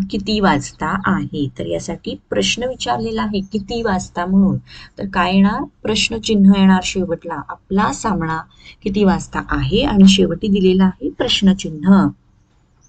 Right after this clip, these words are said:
त्यानंतर पुढचं जे वाक्य आहे हे सिंपल आहे, "उद्या किंवा परवा मी गावी जाईन." तर ते आपण लिहिलं आहे बघा,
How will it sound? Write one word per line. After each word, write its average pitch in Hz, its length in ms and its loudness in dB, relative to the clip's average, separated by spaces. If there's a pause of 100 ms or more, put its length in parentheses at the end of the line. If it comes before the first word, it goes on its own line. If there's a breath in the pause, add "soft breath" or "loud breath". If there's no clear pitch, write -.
(1400 soft breath)
त्यानंतर 285 340 2
पुढचं 254 420 -2
जे 226 140 0
वाक्य 190 380 -2
आहे 165 260 -8 (460)
हे 294 60 -2
सिंपल 277 400 2
आहे, 247 340 -2
"उद्या 208 260 2 (120)
किंवा 285 260 6
परवा 208 440 2 (400)
मी 165 180 2
गावी 170 400 2 (300)
जाईन." 143 340 0 (800 loud breath)
तर 247 80 -4 (100)
ते 262 80 4
आपण 233 220 -2
लिहिलं 220 280 2
आहे 196 220 2
बघा, 185 280 -6